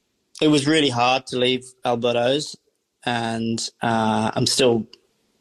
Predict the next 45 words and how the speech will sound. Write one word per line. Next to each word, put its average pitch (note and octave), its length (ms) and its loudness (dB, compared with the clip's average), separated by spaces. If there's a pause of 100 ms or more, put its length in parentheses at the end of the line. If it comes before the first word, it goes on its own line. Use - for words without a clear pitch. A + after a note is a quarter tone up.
(600)
besties B2+ 520 2
with B2 100 2
them B2+ 140 4
all. C3+ 200 4
I, B2+ 100 4
I B2 140 0
love B2 260 2
them A#2+ 100 -4
to - 140 -12
bits, - 320 -2
but C3 240 -2
it B2 100 -2
would, - 260 -8
it - 80 -6
was C3+ 120 -2
the C3 60 -2
thing C#3+ 180 2
that B2+ 80 4
we A#2+ 60 0
had A#2 160 -2
to A#2+ 60 -2
do A#2 220 2 (100)
in B2 100 0
our A2+ 200 2
life - 840 -4 (140)
now. C3 340 0
And C#3 180 2
we, C#3+ 300 2 (220)
and C3 160 0
we C3+ 80 2
just C#3 220 -2
made C#3 200 0
the - 60 -6
call E3 320 2
and D3+ 100 4
we C3+ 260 2
moved C#3 260 0
up - 120 -4
here C3+ 120 0
just C3 220 -6
before C3 180 -2
Christmas. - 440 -2
So B2+ 140 0
now B2+ 200 2
we're B2 320 2